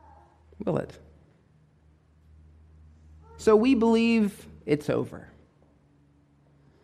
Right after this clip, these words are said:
We pack it away. We return to the mundane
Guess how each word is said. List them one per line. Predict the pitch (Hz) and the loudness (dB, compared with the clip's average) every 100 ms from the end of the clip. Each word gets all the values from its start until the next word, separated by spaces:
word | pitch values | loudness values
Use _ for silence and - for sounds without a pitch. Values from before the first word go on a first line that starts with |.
| - | -18
We | 127 | -16
pack | - 170 180 208 | -8 -2 0 0
it | |
away. | 165 127 113 113 - _ _ _ _ _ _ _ _ _ _ _ _ _ - | -2 -2 -4 -12 -20 _ _ _ _ _ _ _ _ _ _ _ _ _ -4
We | |
return | 151 143 - 196 180 | -2 -2 0 0 0
to | - | -2
the | 175 | -4
mundane | 175 175 180 175 151 147 | -2 0 0 0 0 -2